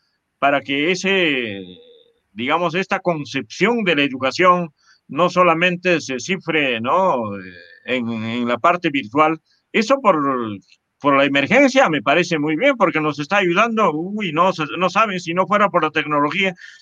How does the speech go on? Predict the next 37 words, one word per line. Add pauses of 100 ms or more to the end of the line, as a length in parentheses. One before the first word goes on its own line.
(160)
probablemente
la
crisis
sería
mayor. (440)
Pero,
digamos,
la
solución,
la
tecnología
no
está
resolviendo (180)
todos
los
problemas
de
un
estado, (340)
porque
hay
muchísimos
lugares
de,
de,
de
un,
de
un
país (380)
que
no
estaban
conectados
a
internet,